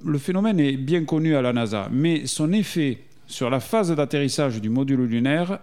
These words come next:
a mal été pris en compte dans les programmes de l'ordinateur qui équipe le module lunaire. Résultat, les corrections ne sont pas apportées sur la trajectoire et c'est ce qui a conduit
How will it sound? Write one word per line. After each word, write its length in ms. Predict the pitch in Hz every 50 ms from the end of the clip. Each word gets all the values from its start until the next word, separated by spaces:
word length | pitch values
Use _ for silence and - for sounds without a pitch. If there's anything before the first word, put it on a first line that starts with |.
| -
a 140 | - 127 117
mal 460 | 127 147 170 185 185 175 160 139 135 -
été 280 | 147 143 139 - 131 123
pris 220 | - - 139 131
en 140 | 117 117 117
compte 360 | 110 - 147 156 170 165 -
dans 160 | 151 135 123
les 140 | 120 120 123
programmes 640 | 123 - - 170 180 156 143 139 135 135 147 170 175 - - - - - - - - -
de 80 | 120
l'ordinateur 720 | 120 143 165 151 147 160 156 147 135 - 143 147 165 151 -
qui 200 | - - 135 143
équipe 360 | 175 180 - 214 190 175 -
le 140 | 120 113 113
module 320 | 113 113 110 107 110 107
lunaire. 340 | 104 104 101 104 104 107 107 107
Résultat, 500 | 107 123 151 165 185 165 - 220 220 214 - - - - - - - - -
les 120 | 131 139 147
corrections 840 | - - 185 165 175 156 135 - - 185 185 208 220 240 247 240 240 - - - - -
ne 100 | 143 143
sont 200 | 127 - 170 151
pas 160 | 147 196 190
apportées 360 | 170 - 165 156 - - 185
sur 140 | 165 - 151
la 80 | 139 139
trajectoire 720 | 131 - 123 117 127 113 - - 143 151 165 180 190 226 226 - - - - - - -
et 120 | - 147 135
c'est 120 | - 139
ce 140 | 120 104 170
qui 140 | 165 - 156
a 60 | 131
conduit 600 | - 143 131 123 123 120 131 135 123 104 110